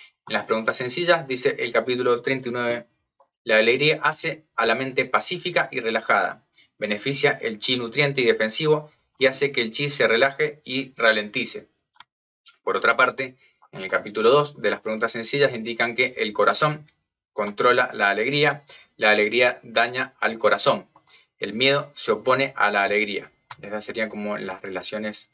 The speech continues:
internas con los otros órganos. Acá lo ent-, lo que entendemos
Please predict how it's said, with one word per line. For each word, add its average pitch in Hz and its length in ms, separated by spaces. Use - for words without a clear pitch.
internas 110 500
con 95 180
los 95 140
otros 98 320
órganos. 107 480
Acá 135 200
lo 160 100
ent-, 156 240
lo 127 120
que 120 80
entendemos 147 640